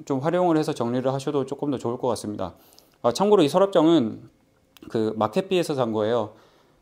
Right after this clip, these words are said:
뭐 철제 서랍장인데 뭐 이케아도 그렇고 마켓비도 그렇고 어찌됐든 내 사이즈, 내 취향에 맞는 것을 사서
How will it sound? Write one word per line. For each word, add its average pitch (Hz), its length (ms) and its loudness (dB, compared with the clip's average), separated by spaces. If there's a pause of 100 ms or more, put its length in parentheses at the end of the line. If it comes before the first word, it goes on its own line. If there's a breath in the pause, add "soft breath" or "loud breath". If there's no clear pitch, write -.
(120)
뭐 104 160 -4
철제 185 260 0
서랍장인데 147 720 2
뭐 104 180 -4
이케아도 156 760 2
그렇고 123 380 -2
마켓비도 135 480 -2
그렇고 120 320 -4
어찌됐든 120 640 -4
내 127 200 2
사이즈, 156 520 0
내 131 280 0
취향에 180 280 -2
맞는 117 280 -2
것을 123 460 -2 (600 loud breath)
사서 151 480 -2